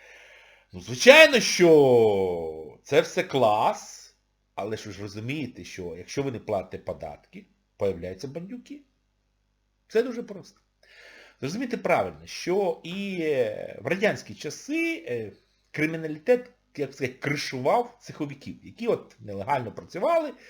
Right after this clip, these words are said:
і це було завжди. Але в Радянському Союзі існувала система, ну, як би сказати, от те, що завжди треба державі. Право на,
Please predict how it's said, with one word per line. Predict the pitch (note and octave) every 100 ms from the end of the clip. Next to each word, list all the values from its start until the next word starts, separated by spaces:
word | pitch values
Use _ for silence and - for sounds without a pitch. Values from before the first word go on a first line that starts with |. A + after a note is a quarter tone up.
| - - - -
і | G#3
це | B3 D#4+
було | D#4+ D#4
завжди. | B3+ C#4 G#3 C3+ E2+ - _ _ _ _ _ _ -
Але | C3+ D3+ - - _ _ -
в |
Радянському | F2+ C#3+ C4+ - F3
Союзі | - A3+ B3
існувала | G#3+ - B2+ F3 B3 A3+
система, | - C3 - G3 F3 - _ _ _ _ _ _
ну, | A#2+
як | C3
би | G2+
сказати, | - G2+ F#2 E2 - _ _ _ _ _ _ _ _ _
от | - - _
те, | - G3
що | G3 - D3+
завжди | B2 B2 A2 E3+
треба | C3 B2+ A#2
державі. | G#2+ F#2+ F#2 - _ _ _ _ _ _ _ _ _ _ _ _ _
Право | - - D#3+ A#3 G#3+ F#3+ - - _ _ -
на, | G#2 C#3 D#3 D3+